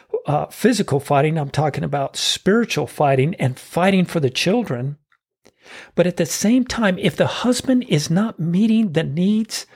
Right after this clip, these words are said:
of this wife, especially with children, she will rise up,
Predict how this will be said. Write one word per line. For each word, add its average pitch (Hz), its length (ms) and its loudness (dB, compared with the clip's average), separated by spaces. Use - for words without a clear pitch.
of 151 340 0
this 151 400 0
wife, 165 460 0
especially 214 600 -2
with 208 200 -2
children, 165 640 0
she 190 320 0
will 170 240 2
rise 180 440 2
up, 147 320 -2